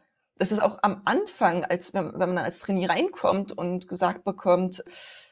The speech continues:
„Ja, das sind die Rahmenbedingungen“, das sind nicht viele, „und jetzt mach.“ Also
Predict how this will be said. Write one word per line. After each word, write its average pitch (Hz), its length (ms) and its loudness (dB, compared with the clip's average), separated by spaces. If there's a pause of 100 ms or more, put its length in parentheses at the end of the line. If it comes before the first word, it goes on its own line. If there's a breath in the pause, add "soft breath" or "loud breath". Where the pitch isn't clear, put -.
(240 loud breath)
„Ja, - 320 6
das - 200 2
sind 220 180 4
die 202 80 4
Rahmenbedingungen“, 185 720 4
das 165 140 -4
sind 151 100 -4
nicht 131 200 -10
viele, 151 500 -2 (520)
„und 208 180 2
jetzt - 200 0
mach.“ 214 320 2 (580)
Also 180 220 0